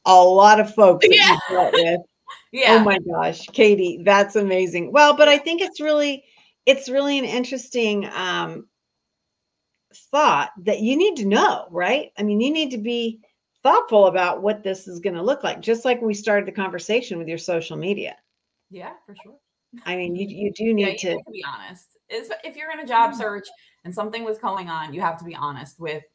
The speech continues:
Speaker 2: you know, the H R person, or in my case, the, the staffing firm with your recruiter. Tell them, you know,
Speaker 1: Mm-hmm.
Speaker 2: any sort of backstory you have.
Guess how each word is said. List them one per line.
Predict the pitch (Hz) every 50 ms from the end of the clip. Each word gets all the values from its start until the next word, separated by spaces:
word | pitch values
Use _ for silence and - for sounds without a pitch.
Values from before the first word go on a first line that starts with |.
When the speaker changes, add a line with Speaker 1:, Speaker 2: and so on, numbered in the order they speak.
| _ -
Speaker 2:
you | 185 185
know, | 175 160 151 151 135
the | 131 147 165 165 -
H | 180 180 208
R | 185 170 165
person, | 170 175 165 165 165 170 170 165
or | 139 - 156 156 151 151 147 147 147 _ _ _ _ _ _ _ _
in | - 165 165
my | 170 165 156 156
case, | 156 175 160 160 156 -
the, | - 156 156 151 - _
the | 156
staffing | 151 - 147 139 135 131 - 143 143
firm | - 143 143
with | 139 143
your | 147 151 143
recruiter. | 139 135 135 - - 127 127 127 127 123 _
Tell | - 160 147 147
them, | 139 147 147 143 147 143 175 175 170
you | 165 160
know, | 147
Speaker 1:
Mm-hmm. | 139 -
Speaker 2:
any | 143 147 143
sort | 143 - 143 135
of | 135
backstory | 131 131 - - - - - - - -
you | - -
have. | - -